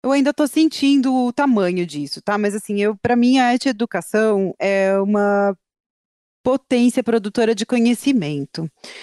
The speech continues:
Em lugares que a gente talvez ainda não tenha nem conseguido explorar bem. De verdade, assim. E, e eu tenho se-, através dessa, eu tenho feito oficinas, bom, vamos, vamos lá, tem ouvintes ouvindo, parece óbvio, mas eu tenho feito oficinas, oficinas às vezes online.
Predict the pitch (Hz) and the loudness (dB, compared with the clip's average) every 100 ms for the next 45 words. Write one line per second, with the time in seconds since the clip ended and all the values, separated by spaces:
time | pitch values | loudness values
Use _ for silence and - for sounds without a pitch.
0 | - _ 202 233 262 277 208 214 233 254 | -20 _ 2 4 6 4 2 0 0 2
1 | 233 208 202 - 214 214 220 247 233 220 | 2 0 -2 -2 0 2 0 2 0 2
2 | 233 214 233 233 226 226 226 240 226 226 | 0 0 0 0 0 0 0 0 0 0
3 | 254 311 - 277 226 240 - 240 226 220 | -2 -4 -4 -6 -4 -6 -4 -2 0 0
4 | 202 170 170 156 _ _ _ _ _ _ | -2 -4 -6 -10 _ _ _ _ _ _
5 | _ _ 190 202 220 180 160 156 151 - | _ _ -6 -4 -2 -2 -2 -2 -6 -8
6 | - 156 151 151 - 98 98 190 190 185 | -8 -8 -8 -10 -4 0 0 2 0 0
7 | 175 - 202 202 202 262 277 254 - 214 | -2 -2 2 2 2 2 0 0 0 -2
8 | 226 247 285 320 302 247 185 226 254 240 | 0 2 2 0 0 0 0 0 0 0
9 | 220 196 196 - 285 - 233 240 254 185 | 0 -4 -4 -2 -4 -2 0 2 0 0
10 | 165 165 202 214 196 - _ _ - 233 | -4 -2 0 0 -2 -4 _ _ -2 0
11 | 214 139 147 185 202 202 214 226 220 262 | 0 0 -2 0 0 2 0 0 2 2
12 | 277 311 262 220 226 269 277 247 226 233 | 2 2 0 0 0 0 0 0 0 -2
13 | 220 208 233 254 214 226 214 233 285 - | -2 0 -2 -2 -4 -6 -6 -4 -6 -6
14 | 262 247 233 220 - 214 190 196 180 196 | -4 -4 -4 -8 -6 -4 -4 -4 -2 -4
15 | 202 254 247 240 233 226 233 | -4 -4 0 0 0 0 -2